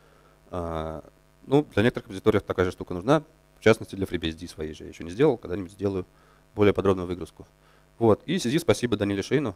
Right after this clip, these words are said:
Не знаю, есть он здесь? Ага. Спасибо.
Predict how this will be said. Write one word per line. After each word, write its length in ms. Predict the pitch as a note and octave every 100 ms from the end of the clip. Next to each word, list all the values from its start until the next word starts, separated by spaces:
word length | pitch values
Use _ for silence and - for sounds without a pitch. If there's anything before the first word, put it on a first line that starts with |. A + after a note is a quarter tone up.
| _
Не 80 | -
знаю, 180 | F2+ F2
есть 160 | A2
он 60 | A2
здесь? 200 | F#2+ - _ _ _ _ _ _ _ _ _
Ага. 300 | - F2+ F#2 - _ _ -
Спасибо. 480 | A2+ D3+ D#3 E3